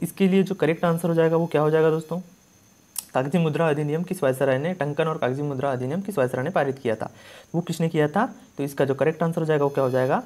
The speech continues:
कर्जन। ऑप्शन नंबर सी इसका करेक्ट आंसर हो जाएगा। तो कागजी मुद्रा जो अधिनियम किसने वो पारित किया था, किस वायसराय ने? तो वो किया था किसने? लॉर्ड कन-, कर्जन ने। ये इंपॉर्टेंट है दोस्तों, एग्जाम की दृष्टि से इसको याद रखिएगा, ठीक है।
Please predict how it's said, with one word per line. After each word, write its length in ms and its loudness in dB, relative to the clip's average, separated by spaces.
कर्जन। 340 -2
ऑप्शन 220 -4
नंबर 220 0
सी 180 -4
इसका 260 -2
करेक्ट 340 -6
आंसर 420 -4
हो 80 0
जाएगा। 240 0
तो 100 -4
कागजी 260 0
मुद्रा 520 2
जो 240 0
अधिनियम 300 0
किसने 260 -2
वो 200 -4
पारित 240 0
किया 140 0
था, 100 0
किस 160 0
वायसराय 300 0
ने? 120 -2
तो 120 -2
वो 140 -2
किया 200 0
था 80 0
किसने? 240 -4
लॉर्ड 260 2
कन-, 240 -4
कर्जन 340 -2
ने। 80 -2
ये 140 4
इंपॉर्टेंट 480 -2
है 80 -4
दोस्तों, 360 -4
एग्जाम 400 -6
की 60 -4
दृष्टि 260 -4
से 120 -4
इसको 300 -8
याद 200 -6
रखिएगा, 340 -6
ठीक 180 -6
है। 120 -4